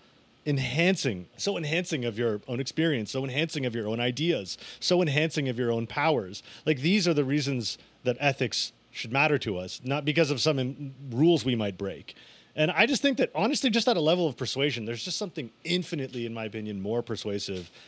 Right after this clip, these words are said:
about that, about doing ethics that, and politics that way than about, like, trying to tell people what's right and wrong for them to do.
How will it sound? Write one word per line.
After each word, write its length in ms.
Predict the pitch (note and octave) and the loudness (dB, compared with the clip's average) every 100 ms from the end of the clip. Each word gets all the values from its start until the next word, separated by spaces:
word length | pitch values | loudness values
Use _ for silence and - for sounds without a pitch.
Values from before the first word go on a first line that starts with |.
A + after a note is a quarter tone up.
| - | -8
about 320 | A#2+ A#2+ G#2 | -2 0 0
that, 380 | G2 A#2+ B2 C3 B2+ | 0 2 2 0 -2
about 200 | B2+ A#2+ | -2 2
doing 200 | E3+ C3+ | 2 2
ethics 320 | A#2+ C3 - | 0 -2 -2
that, 140 | A#2+ | -4
and 100 | G#2+ | -2
politics 380 | A#2+ A2 A2 G#2+ | 0 0 0 -4
that 240 | G2+ G2+ | -4 -4
way 320 | C3 D3 E3 D#3 - - - | 0 2 2 -2 -14 -14 0
than 120 | C3+ | 2
about, 300 | C#3 C#3 B2+ | 4 4 4
like, 140 | B2 | 0
trying 240 | - C#3+ C3 | 0 0 -2
to 100 | A#2 | -4
tell 220 | C3 A2 | 0 0
people 300 | A#2 A2 A2 | 0 -2 0
what's 200 | G#2+ - | 0 0
right 180 | A2+ G2+ | -2 -2
and 100 | G2 | -2
wrong 220 | G#2 G#2 | -2 -2
for 100 | G#2+ | -4
them 120 | F#2+ F2 | -6 -8
to 80 | |
do. 100 | E2 | -12